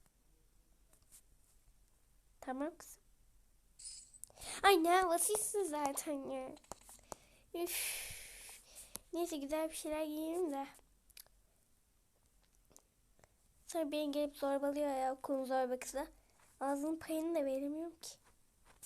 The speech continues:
Neyse, bu sefer vermeye çalışırız. Anne, ben hazırım. Kızım ya, bugün de bu mu giyilir Allah aşkına? Niye ki?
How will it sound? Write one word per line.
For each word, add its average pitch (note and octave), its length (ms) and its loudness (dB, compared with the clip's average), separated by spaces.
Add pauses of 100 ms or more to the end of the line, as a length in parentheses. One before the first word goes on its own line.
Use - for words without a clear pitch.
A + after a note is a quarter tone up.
(380)
Neyse, E4+ 220 -4
bu F4 60 -6
sefer E4+ 320 2
vermeye D#4+ 300 2
çalışırız. - 720 -4 (760)
Anne, F#4+ 460 2 (200)
ben F4 180 4
hazırım. F#4+ 480 0 (1000)
Kızım F#4 480 2
ya, E4+ 380 4
bugün F4+ 680 0
de F#4 220 0
bu E4+ 100 2
mu F#4+ 180 2
giyilir F4+ 420 2
Allah D#4 280 2
aşkına? F4 720 0 (1400)
Niye E4 360 0
ki? C4+ 300 -6